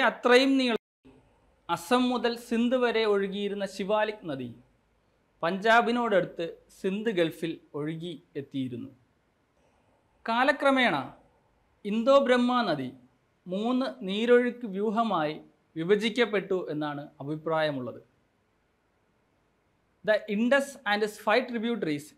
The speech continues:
in the western part. പടിഞ്ഞാറ് ഇൻഡസും അതിൻ്റെ അഞ്ച് പോഷക നദികളും. The Ganga and its Himalayan tributaries in the central part.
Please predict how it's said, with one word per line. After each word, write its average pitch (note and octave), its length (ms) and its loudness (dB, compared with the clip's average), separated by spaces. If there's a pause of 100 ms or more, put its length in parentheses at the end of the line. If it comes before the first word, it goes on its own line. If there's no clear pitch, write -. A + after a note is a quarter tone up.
(100)
in E3 100 -8
the E3 140 0
western F3 400 -2
part. A#2 180 -6 (540)
പടിഞ്ഞാറ് D#3+ 600 -2 (760)
ഇൻഡസും F#3 500 -2 (340)
അതിൻ്റെ D#3+ 320 -4 (300)
അഞ്ച് F3 320 -6 (160)
പോഷക D3+ 320 -4 (100)
നദികളും. A#2 320 -16 (1700)
The G#3+ 80 0 (100)
Ganga C4 320 2 (260)
and G#3+ 160 0
its G#3+ 180 -10
Himalayan A#3+ 440 2
tributaries G#3+ 500 -2 (180)
in F#3 120 -8
the F3 80 -2 (100)
central G3+ 340 0
part. - 160 -10